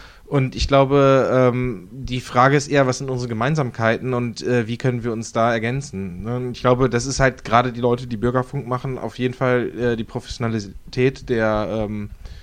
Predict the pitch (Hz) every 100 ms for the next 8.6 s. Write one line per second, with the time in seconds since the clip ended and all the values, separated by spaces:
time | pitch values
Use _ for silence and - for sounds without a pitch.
0 | - - - 110 98 95 101 113 - 139
1 | 139 139 131 127 123 131 139 139 - -
2 | - - - - - - 127 127 120 120
3 | 120 104 - - - _ - - - -
4 | _ - 143 123 123 - 107 123 - 120
5 | 117 120 - 117 113 117 131 110 113 113
6 | 117 117 127 127 123 120 - 113 110 117
7 | 123 117 117 123 113 104 - 117 110 107
8 | 131 131 110 101 92